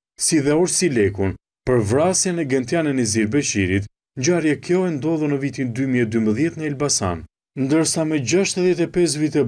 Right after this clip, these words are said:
burg në total u tunuan tre bashkëpunëtorët e tyre, Ervis Bardhi, Etienne Cani dhe Klajdi Dokolli.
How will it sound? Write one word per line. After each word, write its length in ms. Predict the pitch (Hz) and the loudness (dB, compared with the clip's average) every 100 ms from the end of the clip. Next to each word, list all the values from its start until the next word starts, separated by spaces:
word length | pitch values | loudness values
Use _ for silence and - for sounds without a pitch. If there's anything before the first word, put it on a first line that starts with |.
| 107 | 2
burg 240 | 160 170 | 2 2
në 80 | 156 | -2
total 420 | 151 131 160 165 | -4 -4 -2 -2
u 60 | 147 135 | -4 -4
tunuan 420 | 143 151 156 143 127 - | -2 -2 0 -2 -4 -2
tre 160 | 170 | 0
bashkëpunëtorët 720 | 135 127 - 120 110 98 98 | 0 -2 -4 -4 2 2 0
e 60 | - 107 | -4 0
tyre, 280 | 92 92 92 _ _ _ | 0 0 -4 _ _ _
Ervis 400 | 107 117 165 123 | -2 2 2 0
Bardhi, 480 | 104 98 87 90 92 - _ - | 0 0 0 -2 -2 -6 _ -4
Etienne 400 | 113 110 135 156 | -4 0 -2 0
Cani 400 | 123 92 92 95 - _ _ | -2 -2 -2 -4 -8 _ _
dhe 220 | 113 131 | -2 -2
Klajdi 400 | 127 175 180 180 | 0 -2 0 -2
Dokolli. 640 | 156 160 139 95 87 90 | 0 0 2 0 2 0